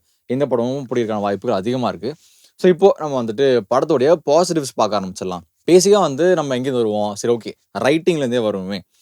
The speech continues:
So, இந்த மாதிரி, இந்த மாதிரி ஒரு டிராமா, ஒரு ரிவெஞ்ச், so, அந்த மாதிரி விஷயங்கள் நம்ம பண்ணும்போது,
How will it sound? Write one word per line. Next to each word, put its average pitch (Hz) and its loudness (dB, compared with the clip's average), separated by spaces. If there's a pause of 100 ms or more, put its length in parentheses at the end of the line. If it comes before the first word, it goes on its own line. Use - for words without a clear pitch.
So, 123 4
இந்த 151 2
மாதிரி, 175 4
இந்த 135 -6
மாதிரி 156 0
ஒரு 143 2
டிராமா, 131 0
ஒரு 120 0
ரிவெஞ்ச், 120 -2
so, 120 -4
அந்த 113 -4
மாதிரி 139 0
விஷயங்கள் 127 -6
நம்ம 113 -4
பண்ணும்போது, 110 -4